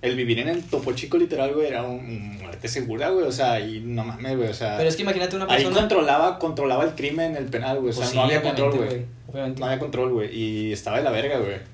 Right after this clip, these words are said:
Speaker 2: Pero imagínate que haya gente que, o sea, está en la, en el,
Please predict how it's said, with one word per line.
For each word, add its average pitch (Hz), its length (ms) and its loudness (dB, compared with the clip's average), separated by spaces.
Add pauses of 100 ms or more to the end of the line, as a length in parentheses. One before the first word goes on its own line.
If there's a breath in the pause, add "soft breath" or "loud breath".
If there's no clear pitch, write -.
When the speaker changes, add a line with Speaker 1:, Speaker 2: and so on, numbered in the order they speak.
(640)
Speaker 2:
Pero 165 160 6
imagínate 156 340 -2
que 190 100 0
haya 180 160 4
gente 180 280 -4
que, 156 400 -2 (840)
o 147 60 -4
sea, 156 80 -2
está 160 140 0
en 190 40 0
la, 208 80 0
en 180 240 -4
el, 160 140 -4